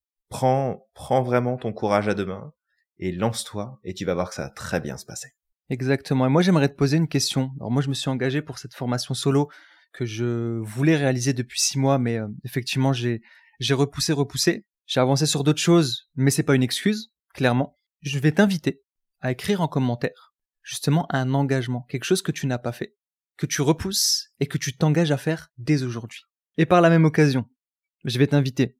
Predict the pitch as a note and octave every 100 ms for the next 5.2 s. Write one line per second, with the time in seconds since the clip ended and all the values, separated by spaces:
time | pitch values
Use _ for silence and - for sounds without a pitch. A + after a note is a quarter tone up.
0 | _ G2+ A2+ B2 F#3+ - _ _ _ _
1 | _ A#2+ - A#2+ A2 B2 G#3+ A3 _ _
2 | _ - B2 - - D3 C3 C3+ B2+ A#2
3 | - - - - - _ A#2+ C3 - C#3
4 | D3 C#3+ _ _ _ - D4+ - - G#3
5 | G#3